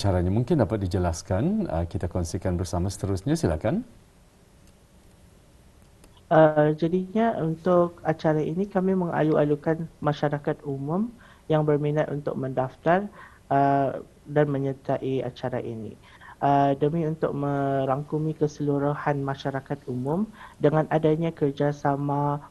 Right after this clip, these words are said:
Speaker 2: Persatuan Fitrah, kami juga menyediakan juru bahasa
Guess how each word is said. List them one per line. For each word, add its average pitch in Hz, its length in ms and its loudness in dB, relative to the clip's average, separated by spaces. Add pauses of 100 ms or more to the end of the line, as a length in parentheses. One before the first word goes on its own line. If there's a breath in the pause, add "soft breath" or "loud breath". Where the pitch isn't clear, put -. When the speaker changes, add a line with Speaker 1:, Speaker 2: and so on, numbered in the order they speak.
Speaker 2:
Persatuan 156 640 0
Fitrah, 151 560 -2 (160)
kami 151 320 0
juga 151 240 0
menyediakan 143 640 -2
juru 139 320 -4 (320 loud breath)
bahasa 135 480 2